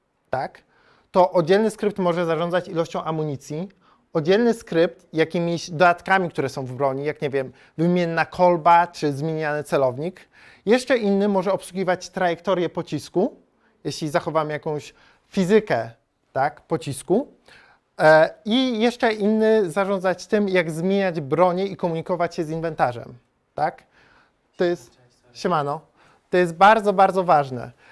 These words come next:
Tak samo jest w przypadku, kiedy piszemy projekty webowe, tak? Czy jakiekolwiek inne. Dużo małych plików,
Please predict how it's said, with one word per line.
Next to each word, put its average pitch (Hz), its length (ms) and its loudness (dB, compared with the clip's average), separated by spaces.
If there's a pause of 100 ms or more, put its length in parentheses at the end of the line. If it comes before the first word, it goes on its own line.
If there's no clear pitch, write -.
(300)
Tak 214 180 0
samo 247 200 2
jest 240 180 0
w - 40 -18
przypadku, 233 440 0
kiedy 202 220 -2
piszemy 214 340 -4
projekty 208 440 -2
webowe, 180 540 2 (680)
tak? 151 340 -2 (480)
Czy 202 100 2
jakiekolwiek 190 580 2
inne. 135 400 -4 (580)
Dużo 208 520 2
małych 202 460 2
plików, 185 520 -4